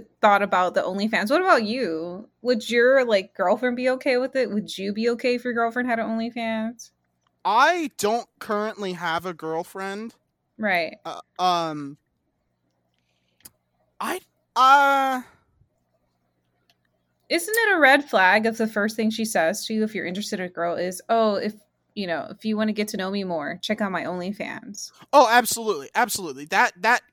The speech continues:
Speaker 2: kills it instantly. But if it's like
Speaker 1: So you're saying if
Speaker 2: Uh,
Speaker 1: they developed an OnlyFans while you and her were in a relationship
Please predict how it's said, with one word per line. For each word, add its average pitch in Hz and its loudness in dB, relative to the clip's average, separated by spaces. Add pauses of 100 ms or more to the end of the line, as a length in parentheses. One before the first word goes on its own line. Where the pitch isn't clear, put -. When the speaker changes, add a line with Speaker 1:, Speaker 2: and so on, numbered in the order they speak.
(120)
Speaker 2:
kills 226 0
it 190 -4
instantly. 143 -8
But 156 -14
if 165 -12
it's 180 -10
like 180 -6 (720)
Speaker 1:
So - 0
you're 311 4
saying 370 6
if 349 4
Speaker 2:
Uh, 180 2
Speaker 1:
they 277 0
developed 233 0
an 226 -6
OnlyFans 208 -4
while 190 -2
you 208 -4
and 196 -6
her 190 -4
were 180 -8
in 185 -8
a 180 -8
relationship 202 -6